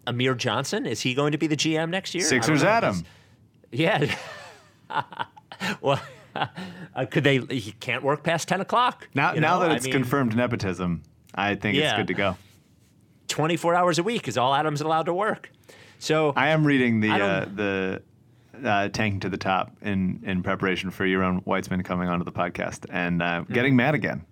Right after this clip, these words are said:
Speaker 2: getting re-mad. Excited to ask some questions and get mad all over again.
Speaker 1: Yeah, we, we, that album, or that, that book is coming out, Tanking to the Top by Aaron Weitzman of Bleacher Report. We do get, so we're gonna have him on, uh,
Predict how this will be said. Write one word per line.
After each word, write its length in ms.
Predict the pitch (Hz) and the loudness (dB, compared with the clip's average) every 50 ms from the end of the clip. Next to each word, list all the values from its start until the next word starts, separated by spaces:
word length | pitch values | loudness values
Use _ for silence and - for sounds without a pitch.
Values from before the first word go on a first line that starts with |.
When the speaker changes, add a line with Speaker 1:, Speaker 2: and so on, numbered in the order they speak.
| _ - | _ -6
Speaker 2:
getting 260 | - 113 110 110 110 107 | -2 0 2 4 4 4
re-mad. 640 | 117 139 156 160 143 139 139 123 92 71 - - - - _ _ - | 6 6 6 6 6 4 4 2 0 -2 -6 -14 -20 -20 _ _ -10
Excited 280 | 101 - - 120 117 113 | -6 -2 2 2 2 4
to 60 | 117 | 4
ask 180 | 110 107 107 - | 2 2 2 0
some 120 | 110 107 98 | -2 -2 2
questions 520 | - 113 104 104 - 107 101 101 98 92 | 2 2 2 2 0 0 2 2 2 0
and 300 | 92 87 87 87 85 - - _ _ _ _ _ - _ | 0 -2 -2 -4 -6 -12 -18 _ _ _ _ _ -8 _
get 140 | 110 110 107 | -2 0 2
mad 200 | 107 107 107 107 | 2 2 4 4
all 160 | 107 101 98 92 | 2 2 4 2
over 180 | 90 82 85 87 | 0 0 -2 -4
again. 280 | 90 90 87 85 87 - - _ - - _ _ _ _ _ _ - _ _ _ - | -4 -4 -6 -8 -8 -10 -14 _ -20 -20 _ _ _ _ _ _ -20 _ _ _ -6
Speaker 1:
Yeah, 220 | - 147 165 156 | -2 0 2 2
we, 180 | 131 123 131 135 | 2 2 0 -2
we, 200 | - 123 120 131 127 | -2 -4 -4 -6 -6
that 280 | 123 113 120 120 123 - | -4 -4 -2 -2 -2 0
album, 500 | 123 123 127 120 131 123 120 113 117 - 117 | 0 0 0 0 0 -2 -4 -6 -8 -4 -2
or 220 | 113 110 107 107 | 0 0 2 0
that, 320 | 104 107 107 107 - - | 0 0 -2 -2 -4 -6
that 200 | 120 110 110 - | -6 -6 -6 -4
book 220 | - 127 120 - - | -2 -4 -4 -4 -4
is 220 | - 120 117 113 | -4 -4 -4 -4
coming 340 | - - - 110 110 113 104 | -4 -6 -4 -4 -2 -2 -2
out, 220 | 98 101 113 139 | -2 -2 -4 -4
Tanking 280 | - - 104 98 - 98 | -6 -6 -6 -6 -8 -12
to 60 | - - | -8 -8
the 100 | 110 101 | -8 -4
Top 220 | - 104 98 92 - | -2 -2 -2 -2 -2
by 100 | 104 95 | -2 -2
Aaron 240 | 95 95 95 95 95 | 0 -2 -2 -2 -2
Weitzman 600 | 92 90 95 - - - 107 95 92 92 92 98 | -2 -4 -4 -4 -6 -8 -6 -6 -4 -6 -6 -8
of 320 | - - 92 92 90 - | -6 -4 -4 -4 -4 -6
Bleacher 340 | - 98 104 101 98 - 104 | -6 -6 -6 -6 -6 -6 -6
Report. 460 | 95 87 - - 101 98 90 92 - - - - - - _ | -6 -8 -8 -8 -8 -6 -6 -8 -8 -12 -20 -20 -20 -20 _
We 180 | 113 139 143 | -2 -2 -2
do 400 | 117 - 135 156 175 175 175 160 | -2 0 2 2 4 4 4 2
get, 340 | - - 131 123 123 120 - | 0 0 0 0 0 -2 -2
so 100 | - 139 | -2 0
we're 100 | 127 135 | 0 0
gonna 140 | 147 143 131 | 0 0 0
have 180 | 127 123 117 | 0 -2 -2
him 120 | 113 113 113 | -4 -2 0
on, 800 | 110 107 107 104 104 104 104 101 98 98 98 98 98 98 101 98 - | 0 2 2 2 0 0 -2 -4 -6 -8 -8 -10 -10 -12 -12 -8 -6
uh, 460 | 110 98 95 92 92 92 92 95 | -4 -2 -2 -2 -2 -4 -4 -6